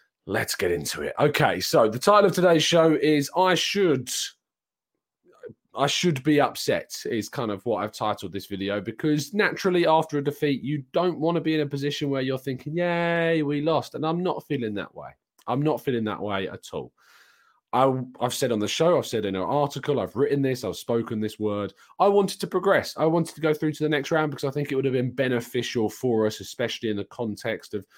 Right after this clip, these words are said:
you know, competitive football returning a little bit sooner for us after the World Cup. We would have played the fourth round on the twentieth or the twenty-first of December,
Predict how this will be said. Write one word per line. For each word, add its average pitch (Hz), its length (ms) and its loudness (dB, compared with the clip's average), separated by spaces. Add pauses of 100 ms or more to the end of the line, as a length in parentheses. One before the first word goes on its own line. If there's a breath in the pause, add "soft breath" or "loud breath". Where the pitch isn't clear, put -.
(420 soft breath)
you 170 80 4
know, 151 120 6
competitive 156 480 0
football 147 280 -4
returning 139 500 2
a 127 40 2
little 127 200 0
bit 120 220 -4
sooner 123 400 0
for 113 260 0
us 110 300 -4
after 113 400 -4
the 110 100 -2
World 107 300 0
Cup. 147 260 2
We 127 80 0
would 113 140 0
have 110 100 -6
played 117 240 -4
the 110 60 -10
fourth 117 340 -4
round 110 300 0
on 101 80 -2
the 95 60 -4
twentieth 113 420 -6
or 104 40 -4
the 95 100 -6
twenty-first 104 520 -6
of 90 80 -12
December, 131 640 2